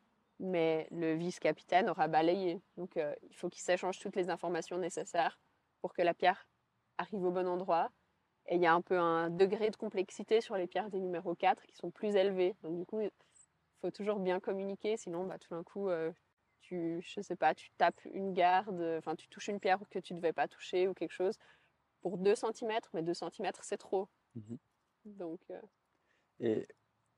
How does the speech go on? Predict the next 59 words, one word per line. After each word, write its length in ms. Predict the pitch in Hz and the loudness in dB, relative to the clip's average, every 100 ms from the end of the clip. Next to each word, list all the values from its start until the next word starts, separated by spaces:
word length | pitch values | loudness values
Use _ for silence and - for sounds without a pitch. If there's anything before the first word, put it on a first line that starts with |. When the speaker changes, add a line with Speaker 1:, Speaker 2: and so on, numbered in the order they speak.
| - | 2
Speaker 2:
et 80 | 123 | 4
non 120 | 131 | 6
seulement 240 | 147 131 | 6 8
il 60 | 123 | 10
y 20 | |
a 40 | |
cet 200 | 113 120 | 10 8
aspect 280 | 120 - 120 | 8 10 8
de 120 | 113 120 | 10 10
l'équipe, 440 | 123 - 165 - - | 8 8 6 6 6
mais 100 | 110 | 8
en 80 | |
plus 200 | - 135 | 8 6
après, 200 | 113 - 131 | 6 8 10
t'as 140 | 110 | 10
l'é-, 100 | 110 | 10
l'équipe 360 | 110 113 123 117 | 8 6 10 12
adverse. 500 | 117 143 131 - - | 12 12 8 6 -10
Puis 100 | - | -4
du 80 | 110 | 0
coup, 140 | - | 2
tu 120 | 120 123 | 4 10
dois 120 | 110 | 10
connaître 400 | - 113 113 - | 12 10 10 6
un 60 | 107 | 6
peu 120 | 110 | 10
leurs 240 | 107 107 | 12 10
habitudes, 460 | 101 107 - 117 110 | 8 6 2 2 4
peut-être, 600 | - 104 110 104 - - | 0 4 6 6 4 4
euh, 200 | 104 101 - _ _ - | 6 6 2 _ _ 2
leurs, 140 | 107 - | 2 4
leurs 180 | 107 - | 4 4
forces, 380 | - 113 - - | 10 10 10 4
leurs 140 | 104 | 2
faiblesses. 500 | - 110 117 113 - _ _ - | 4 6 8 6 2 _ _ 2
Donc, 160 | 110 - | 6 10
il 20 | |
y 40 | 104 | 12
a, 40 | |
il 60 | 107 | 12
y 60 | |
a 80 | 104 | 12
vraiment 340 | 107 113 120 110 - | 12 12 10 6 0
ces 160 | 113 | 0
deux 280 | 107 117 123 | 4 8 8
dynamiques 460 | 117 120 117 123 - | 8 6 8 6 4
qui 160 | - | 4
rentrent 260 | 104 101 - | 4 4 0
en 80 | 101 | 0
compte. 240 | 131 117 | 0 -2
C'est 180 | - - | -6 -10
super 280 | - - 98 | -4 0 2
intéressant. 420 | - 98 - 107 - _ _ - | 2 0 0 -8 -10 _ _ -14
Speaker 1:
Ouais, 180 | 196 202 214 - | -10 -10 -10 -6
alors 280 | 185 180 185 | -2 -2 0
l'équipe 360 | 202 208 - | -2 -2 0
adverse, 520 | 196 190 196 220 - 220 | 2 4 2 0 -2 -6
ça, 200 | 175 196 | -4 -2
c'est, 360 | 208 180 - | 2 2 2